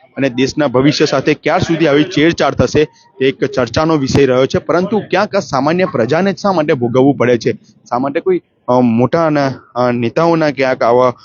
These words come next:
અકસ્માતો નથી નડતા? કારણ કે કહેવાય છે કે આ પ્રકારની ઘટનાઓની અંદર અવારનવાર નેતાઓ, સરકાર દ્વારા એવા નિવેદનો આવતા હોય છે કે અમે કોઈ પણ, કોઈ પણ ચરમબંધીઓને અમે નહીં છોડીએ. પરંતુ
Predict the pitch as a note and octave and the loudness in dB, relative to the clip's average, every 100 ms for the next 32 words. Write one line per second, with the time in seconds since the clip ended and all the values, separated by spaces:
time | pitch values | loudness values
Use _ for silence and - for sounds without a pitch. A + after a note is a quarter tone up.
0 | _ - A2 A#2+ C3 B2 C3 A#2+ B2 A#2 | _ -10 -2 0 0 0 0 0 0 -2
1 | A#2+ C#3 B2 B2+ C3 D3+ B2+ - - - | 0 0 0 0 0 0 0 -2 -16 -4
2 | B2+ C3+ F#3 - F3 E3 D3+ - C#3 C3 | 0 2 2 2 0 0 0 0 -2 -2
3 | C#3 C#3+ B2+ A#2 - C#3+ C#3+ C#3 C3+ D3 | -2 -2 -2 -6 -2 0 2 2 0 0
4 | E3 - - - B2+ E3 D3 C3+ C3+ C3+ | -2 -4 -10 -2 0 0 0 2 2 0
5 | - C3 B2 C3+ C#3 C#3 A#2 G#2 C3+ C3+ | -8 -10 -6 0 0 0 -4 -4 -4 0
6 | B2 C3 A#2+ C3+ B2+ C3 B2 C3+ A#2+ A2 | 0 2 2 2 2 2 2 2 2 0
7 | A#2+ A#2+ A#2 D#3 - - - C#3 C#3 C#3 | 0 0 2 0 -2 -16 -4 0 0 0
8 | D3 F3 - E3+ D3+ - - C3+ E3 D#3+ | 2 2 2 -4 -4 -14 -4 0 0 0
9 | D#3 B2+ C3 C3+ B2+ B2+ C3+ B2 B2+ B2 | -2 -2 0 0 0 0 0 0 -2 -6
10 | - _ _ B2 E3+ - A#2+ A2 - _ | -12 _ _ -2 0 0 2 2 0 _
11 | - D3 G#3 D3 | -6 -2 0 0